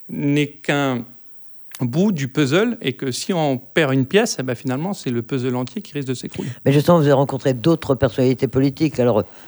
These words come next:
Speaker 2: Bruno Retailleau notamment, vous avez rencontré Nicolas Sarkozy, je crois, vous avez rencontré. Quel est leur état d'esprit ? Est-ce que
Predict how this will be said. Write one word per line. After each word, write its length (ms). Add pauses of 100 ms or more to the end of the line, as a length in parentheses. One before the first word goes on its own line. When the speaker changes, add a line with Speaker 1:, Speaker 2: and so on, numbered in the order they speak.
(120)
Speaker 2:
Bruno 240
Retailleau 380
notamment, 480
vous 80
avez 80
rencontré 400
Nicolas 260
Sarkozy, 520
je 60
crois, 200
vous 80
avez 120
rencontré. 460 (920)
Quel 180
est 80
leur 120
état 220
d'esprit ? 260
Est-ce 120
que 160